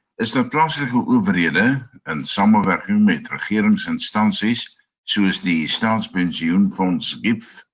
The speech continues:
en ander organisasies soos die Informele Nedersettingsfederasie en verskeie eiendomsontwikkelaars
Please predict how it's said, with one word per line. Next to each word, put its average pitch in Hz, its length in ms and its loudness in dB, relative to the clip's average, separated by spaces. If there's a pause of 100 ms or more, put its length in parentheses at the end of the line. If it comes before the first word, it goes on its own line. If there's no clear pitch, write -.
(100)
en - 400 -2
ander 123 280 4
organisasies 113 1120 -2 (200)
soos 82 360 -4
die - 140 -2
Informele 92 720 2
Nedersettingsfederasie 92 1700 -2 (300)
en 113 200 4
verskeie 123 440 0
eiendomsontwikkelaars 92 1400 0